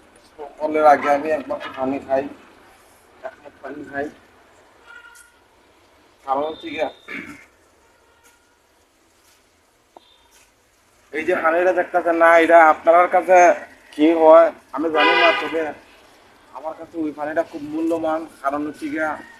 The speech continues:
তিনশো সাইড আউলিয়া ওই পানিটা পান করছে। তার জন্য আমিও, আল্লাহ হয়তো আমার এই তৌফিক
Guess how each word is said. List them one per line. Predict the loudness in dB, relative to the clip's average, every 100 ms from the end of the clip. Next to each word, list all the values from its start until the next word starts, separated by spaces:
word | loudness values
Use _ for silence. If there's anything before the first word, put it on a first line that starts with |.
| -12
তিনশো | -10 -8 -10 -4
সাইড | -2 -2
আউলিয়া | 0 2 2
ওই | 2 2
পানিটা | 0 0 0 0
পান | 0 -2
করছে। | -10 -12 -12 -12 -16 _ _ -10
তার | -8 -6
জন্য | -8 -6 -4 -4 -8 _ _ _
আমিও, | -14 -6 0 4 4 4
আল্লাহ | 2 0 -2
হয়তো | -6 -6
আমার | -4 -8 -10 -14
এই | -12
তৌফিক | -10 -10